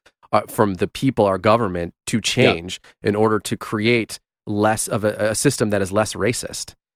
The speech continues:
Speaker 2: Yeah.
Speaker 1: And that, that a lot of those changes happen to ha-, oc-, want, they want to occur inside the governmental system.
Speaker 2: Okay, yeah, but I, I, you know, furthermore, I
Speaker 1: Yeah.
Speaker 2: still don't think that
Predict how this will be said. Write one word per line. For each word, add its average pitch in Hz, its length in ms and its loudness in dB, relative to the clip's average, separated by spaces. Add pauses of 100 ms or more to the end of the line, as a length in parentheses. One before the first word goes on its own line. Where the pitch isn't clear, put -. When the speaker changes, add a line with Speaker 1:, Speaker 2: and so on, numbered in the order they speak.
(120)
Speaker 2:
Yeah. 135 100 4
Speaker 1:
And 110 80 4
that, 120 300 2
that 110 160 4
a 113 40 2
lot 101 240 6
of 117 80 0
those 117 160 4
changes 135 340 0
happen 98 380 2
to 110 220 0
ha-, 113 260 4 (140)
oc-, - 240 -6
want, 107 320 4 (100)
they 107 140 2
want 101 340 2
to 113 140 0
occur 127 400 2 (180)
inside 117 460 2
the 101 60 -4
governmental 104 440 2
system. - 360 -4 (500)
Speaker 2:
Okay, 160 400 6
yeah, 165 160 4
but 160 260 2
I, 180 200 2
I, 160 80 -2
you 180 180 2
know, 123 280 4 (120)
furthermore, 123 760 2 (100)
I 139 100 4
Speaker 1:
Yeah. 113 60 6
Speaker 2:
still 196 400 4
don't 156 340 4
think 101 600 -2 (140)
that 117 520 2